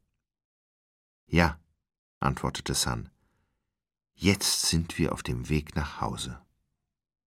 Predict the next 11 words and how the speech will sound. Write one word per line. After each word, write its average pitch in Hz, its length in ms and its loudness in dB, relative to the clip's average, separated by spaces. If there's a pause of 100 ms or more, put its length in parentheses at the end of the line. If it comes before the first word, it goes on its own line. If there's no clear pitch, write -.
(1200)
In 113 100 6
einem 110 220 8
verknoteten 104 720 4
Tuch, 113 360 0
in 69 120 -2
dem 76 160 4
er 73 80 6
seine 73 260 2
wenigen 76 400 2
Habseligkeiten 80 800 -2
aufbewahrte, 78 760 0